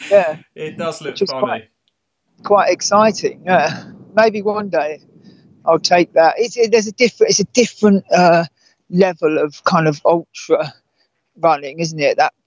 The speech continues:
Speaker 1: that walking thing. Yeah.
Speaker 2: Yeah, and just for the customers, to put it in perspective, Richard Brown has walked a hundred miles in under seventeen hours.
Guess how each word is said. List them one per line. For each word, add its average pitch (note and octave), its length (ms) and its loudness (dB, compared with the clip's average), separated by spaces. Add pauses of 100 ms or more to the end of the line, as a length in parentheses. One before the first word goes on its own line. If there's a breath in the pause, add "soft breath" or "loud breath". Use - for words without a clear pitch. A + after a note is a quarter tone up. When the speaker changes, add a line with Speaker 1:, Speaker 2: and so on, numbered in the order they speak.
(140)
Speaker 1:
that D#3+ 200 0
walking D3+ 460 0
thing. C3+ 320 -2 (260 loud breath)
Yeah. E3 160 4
Speaker 2:
Yeah, D3 140 0
and C3 100 -10
just F#3 220 -6
for F3 80 -12
the D3+ 80 -12
customers, C#3+ 560 -10
to A#2+ 60 -18
put C3+ 180 -12
it A#2+ 60 -10
in A2+ 100 -18
perspective, - 580 -18
Richard C3 460 -14
Brown A#2+ 300 -12
has G#2+ 140 -20
walked B2 520 -14
a B2+ 60 -18
hundred A2 340 -18
miles G#2+ 400 -16
in G#2 80 -20
under G#2 260 -20
seventeen G2+ 640 -18
hours. F#2+ 480 -20